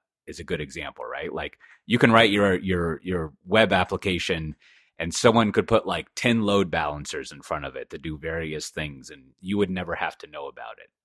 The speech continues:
And th-, and then, I don't know, I mean, is that sort of, like, a fair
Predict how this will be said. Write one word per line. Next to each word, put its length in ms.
And 160
th-, 160
and 120
then, 280
I 60
don't 100
know, 40
I 60
mean, 160
is 140
that 180
sort 200
of, 60
like, 160
a 80
fair 580